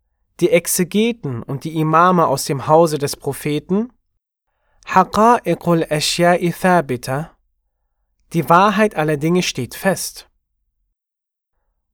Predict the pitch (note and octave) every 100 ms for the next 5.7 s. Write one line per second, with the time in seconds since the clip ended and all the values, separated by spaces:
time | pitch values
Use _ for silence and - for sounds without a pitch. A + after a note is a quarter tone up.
0 | _ - A3 - F3+ D3+ D3 F#3 - F#3+
1 | D#3+ F3 E3 D#3 - G#3 A#3 F#3 E3+ D#3+
2 | D3 C#3+ D#3 E3+ F3 C3+ C#3 C3+ - C3
3 | - D#3 - - E3+ - G3+ A#3 - -
4 | D3 - - F3 F#3+ F#3+ G3+ G3+ - -
5 | G#3 E3 C3+ - A#2+ A2 G#2